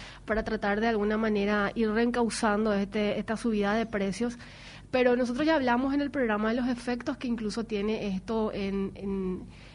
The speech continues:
en el proceso también de tratar de que la economía se recupere y termina afectando a sectores que necesitan financiamiento hoy más que nunca, y sin embargo hoy acceder a ese tipo de,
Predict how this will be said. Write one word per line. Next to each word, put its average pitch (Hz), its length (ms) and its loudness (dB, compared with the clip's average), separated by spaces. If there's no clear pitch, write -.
en 226 140 0
el 240 140 0
proceso 233 800 0
también 226 500 0
de 226 100 -2
tratar 220 420 0
de 233 140 -2
que 240 80 0
la 233 60 0
economía 233 480 0
se 262 140 -6
recupere 240 880 0
y 240 100 -6
termina 226 400 0
afectando 277 520 0
a 240 60 0
sectores 233 420 -4
que - 100 -6
necesitan 247 480 -4
financiamiento 254 680 -2
hoy 240 120 2
más 214 200 -2
que 240 120 -4
nunca, 220 320 -2
y 240 40 -4
sin 240 140 2
embargo 233 460 4
hoy 247 160 6
acceder 240 400 0
a - 20 0
ese 240 140 -2
tipo 240 260 -2
de, 240 80 0